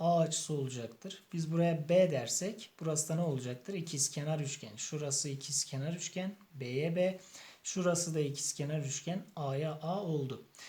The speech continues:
Şimdi en büyük üçgene bakalım arkadaşlar. En büyük üçgende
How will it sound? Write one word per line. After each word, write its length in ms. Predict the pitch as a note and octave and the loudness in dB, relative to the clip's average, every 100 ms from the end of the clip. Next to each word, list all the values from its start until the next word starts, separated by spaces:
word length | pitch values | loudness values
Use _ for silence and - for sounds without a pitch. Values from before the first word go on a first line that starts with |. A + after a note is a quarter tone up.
| - | -14
Şimdi 460 | - - G#3+ C3+ - - _ _ - | -8 -2 0 0 -2 -12 _ _ -2
en 240 | G#3+ A#3+ | 2 2
büyük 200 | A#3+ A#3+ | 2 2
üçgene 380 | A#3 - A3+ A#3+ | 0 2 4 6
bakalım 360 | A3+ G3+ F3 D#3 | 4 6 6 6
arkadaşlar. 640 | D3 D3 C#3+ C#3 A3+ B3 | 2 0 0 0 0 -2
En 220 | F#3 F#3+ | -2 0
büyük 180 | G3 G3 | 0 0
üçgende 760 | F3 - D3 C3+ C3+ F#3+ A#3+ | -2 -2 -2 -2 2 2 0